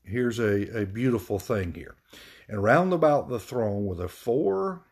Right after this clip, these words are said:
and twenty seats. And upon the seats I saw four and twenty elders sitting, clothed in white raiment, and they had on their heads crowns of gold."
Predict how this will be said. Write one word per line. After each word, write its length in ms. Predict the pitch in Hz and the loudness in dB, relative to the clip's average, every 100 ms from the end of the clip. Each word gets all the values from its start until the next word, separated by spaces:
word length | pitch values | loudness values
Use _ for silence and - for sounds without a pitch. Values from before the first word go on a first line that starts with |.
| - | -12
and 180 | 92 90 | -12 -10
twenty 400 | - 120 120 113 | -8 -4 -4 -4
seats. 800 | - - 139 247 - - - _ _ _ _ _ - - - _ | -6 -4 -4 -4 -12 -16 -16 _ _ _ _ _ -20 -20 -20 _
And 140 | 139 120 | 0 0
upon 360 | 98 117 135 | 2 0 0
the 100 | 160 | 0
seats 400 | 139 143 131 117 | -2 -2 -2 -2
I 140 | 113 107 | 0 0
saw 320 | - 95 87 | 0 -2 -2
four 500 | 87 107 113 123 113 | -4 -2 0 2 0
and 200 | 95 87 | -2 -6
twenty 360 | - 113 113 104 | -8 -4 -2 -2
elders 420 | 95 98 95 - | -2 -4 -4 -6
sitting, 380 | 120 101 98 90 | -6 -4 -4 -6
clothed 500 | - 110 143 160 151 | -2 2 4 2 0
in 160 | 151 | -2
white 280 | 131 127 104 | 2 2 0
raiment, 420 | 107 98 92 92 - | -2 -4 -4 -8 -10
and 180 | 98 95 | -8 -4
they 140 | 104 | -2
had 200 | 107 113 | 0 0
on 200 | 113 113 | 0 0
their 180 | 113 107 | 0 0
heads 280 | 104 101 92 | 2 0 -4
crowns 420 | - 104 95 98 | -4 -2 -2 -4
of 140 | 95 | -2
gold." 340 | 113 120 82 | 0 0 -2